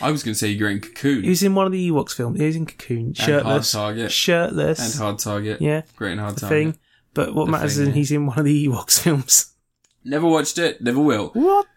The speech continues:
Speaker 1: R I P Wilford Brimley. Okay, so you can find Ant at Europe Mellow Gaming on YouTube. Still the most popular Mellow Gaming channel ever.
Speaker 2: Eh.
Speaker 1: You're also a Power Ranger.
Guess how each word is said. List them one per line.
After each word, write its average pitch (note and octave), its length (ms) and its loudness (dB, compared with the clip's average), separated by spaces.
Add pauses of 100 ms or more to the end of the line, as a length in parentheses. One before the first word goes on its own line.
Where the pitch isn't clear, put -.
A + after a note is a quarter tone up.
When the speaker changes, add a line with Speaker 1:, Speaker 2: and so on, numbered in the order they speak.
(140)
Speaker 1:
R D3+ 180 4
I D#3+ 60 4
P E3+ 160 4
Wilford C3 300 2
Brimley. C3 380 2
Okay, C3 340 2
so - 160 0
you B2 80 2
can A#2+ 100 -4
find C3 260 0
Ant A#2+ 280 0
at B2 200 -2
Europe A#2 240 0
Mellow A#2 220 0
Gaming A#2 260 -2
on A2 120 0
YouTube. A#2 360 0
Still C3+ 200 0
the B2+ 40 0
most B2 160 -2
popular B2+ 240 -2
Mellow B2 220 0
Gaming B2 240 -2
channel C3 260 -2
ever. D3+ 240 -4 (360)
Speaker 2:
Eh. F#3+ 200 -8 (360)
Speaker 1:
You're C3 180 2
also C#3 280 2
a A#2 40 -4
Power A#2+ 320 0
Ranger. A2+ 400 -4